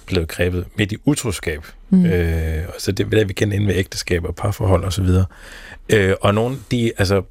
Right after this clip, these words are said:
Speaker 1: på den tid, det, der så skulle ske, det var, så skulle hun stenes.
Speaker 2: Mm.
Speaker 1: Og det var sådan et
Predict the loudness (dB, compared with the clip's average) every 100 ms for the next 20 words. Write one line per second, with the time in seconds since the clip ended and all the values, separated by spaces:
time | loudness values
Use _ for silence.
0 | -12 -12 -2 0 0 -2 -2 -2 -6 -20
1 | -20 -4 0 0 0 -2 -4 -8 -4 0
2 | 0 0 -2 0 2 2 2 2 0 -4
3 | 0 2 2 -2 0 2 2 0 0 -4
4 | -12